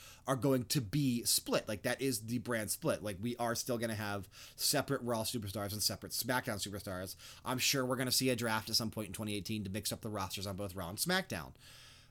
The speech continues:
But does it really even matter if both pay-per-view, or if all the pay-per-views are dual branded, if we're gonna see both Raw and SmackDown people on each show?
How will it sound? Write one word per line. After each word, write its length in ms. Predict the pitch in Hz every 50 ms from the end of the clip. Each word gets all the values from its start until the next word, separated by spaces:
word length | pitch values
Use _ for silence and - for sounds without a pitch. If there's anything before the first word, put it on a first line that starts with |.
| - - 98
But 400 | - 151 147 139 131 - - 113
does 220 | - 156 151 135
it 100 | 175 175 -
really 220 | 143 147 143 147 143
even 340 | 147 143 127 127 127 120 120
matter 420 | 120 123 143 156 131 113 104 101
if 200 | - 110 104 - -
both 260 | 123 120 120 - -
pay-per-view, 460 | - 139 156 160 165 123 104 101 98 -
or 140 | 123 127 110
if 120 | 127 110 -
all 140 | 123 127
the 80 | 127 127
pay-per-views 440 | 120 135 147 170 175 120 110 104 -
are 80 | 127
dual 220 | 139 - 101 98 98
branded, 380 | 95 127 165 190 170 80 - -
if 100 | 90 -
we're 80 | 120
gonna 160 | 110 127 123 113
see 160 | - - 123
both 240 | 107 120 120 113 117
Raw 140 | 107 92
and 100 | 98 101
SmackDown 400 | - - 107 90 85 - 113 120
people 260 | - - 92 - 110 78
on 120 | 87 95 - -
each 140 | 117 -
show? 360 | - - - 233 269 - -